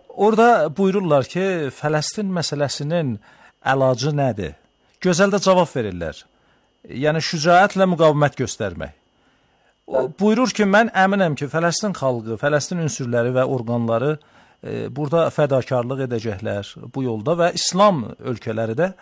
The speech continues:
Speaker 1: burada mütləq bunları himayə etməlidir. E, bu haqda sizin fikrinizi bilmək bizə çox xoşdur.
Speaker 2: Baxın, Fələstin məsələsi haqqında biz yenə deyirəm ki, siz bir sual verirsiniz ki, bunun, e,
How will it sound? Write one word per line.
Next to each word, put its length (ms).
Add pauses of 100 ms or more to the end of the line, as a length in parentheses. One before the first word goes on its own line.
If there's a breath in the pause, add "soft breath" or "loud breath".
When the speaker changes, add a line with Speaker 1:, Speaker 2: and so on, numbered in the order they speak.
(380 soft breath)
Speaker 1:
burada 200
mütləq 460
bunları 280
himayə 400
etməlidir. 640 (580 soft breath)
E, 260
bu 180
haqda 260
sizin 420
fikrinizi 480 (480)
bilmək 300
bizə 160
çox 180
xoşdur. 360 (1900)
Speaker 2:
Baxın, 280
Fələstin 580
məsələsi 400
haqqında 500
biz 160
yenə 260
deyirəm 280
ki, 160 (640)
siz 300
bir 140
sual 280
verirsiniz 560
ki, 160
bunun, 320
e, 120